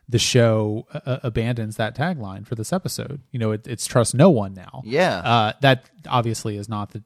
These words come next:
Speaker 1: the tagline for the show forever, but i-, that is the case where i-, it's kind of an interesting juxtaposition. You know, s-,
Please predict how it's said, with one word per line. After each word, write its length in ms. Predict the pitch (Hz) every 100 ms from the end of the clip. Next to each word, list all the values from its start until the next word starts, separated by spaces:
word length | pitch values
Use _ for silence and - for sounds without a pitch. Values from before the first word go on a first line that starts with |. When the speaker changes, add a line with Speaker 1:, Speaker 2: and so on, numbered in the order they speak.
| -
Speaker 1:
the 100 | 117
tagline 440 | 113 107 107 104
for 60 | 110
the 60 | 104
show 280 | - 104 101
forever, 400 | - 147 131 101
but 400 | 101 117 110 - - _ _ _ -
i-, 80 | 202 196
that 240 | 165 156
is 140 | 151 127
the 80 | 127
case 360 | 226 247 -
where 280 | 156 139 127
i-, 40 | 147
it's 300 | 147 151 -
kind 220 | 160 143
of 80 | 127
an 80 |
interesting 400 | 120 120 123 123
juxtaposition. 800 | 120 214 - - 104 101 98 113
You 80 | 120
know, 100 | 123
s-, 280 | 123 - -